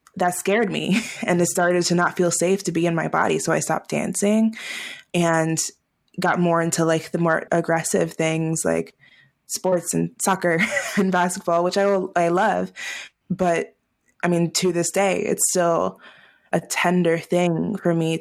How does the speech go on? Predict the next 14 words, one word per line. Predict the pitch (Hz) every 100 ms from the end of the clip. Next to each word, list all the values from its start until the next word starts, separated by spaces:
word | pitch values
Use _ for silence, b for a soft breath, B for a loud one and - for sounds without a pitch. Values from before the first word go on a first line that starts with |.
| -
to, | 165 160
like, | 156 165
really | 165 160
be | 165
in | 160
my | 160
body | 160 160 170 180
dancing. | - 165 170 - - 185 185 B B B B B
And | - 180 165 165 165 - - -
a | 165
type | - 180 180
of | 175 165 - B B B B B B -
othering | 175 170 185 214 247 226
that | 190 175